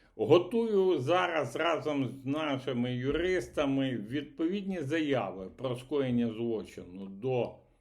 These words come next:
<clears throat> Національного агентства по запобіганню корупції, до Національного антикорупційного бюро України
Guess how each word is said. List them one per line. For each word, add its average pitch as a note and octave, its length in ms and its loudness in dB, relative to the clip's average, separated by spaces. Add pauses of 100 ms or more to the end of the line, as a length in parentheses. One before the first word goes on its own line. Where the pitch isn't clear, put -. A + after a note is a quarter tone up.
(1040)
<clears throat> - 0 - (260)
Національного C3 1200 0 (140)
агентства A#2+ 680 0
по A#2+ 240 -4
запобіганню A#2 1040 0
корупції, F#2 720 -12 (800)
до D3 280 2
Національного F#3 1120 0
антикорупційного C#3 1300 0
бюро B2 360 -2
України G2+ 920 -4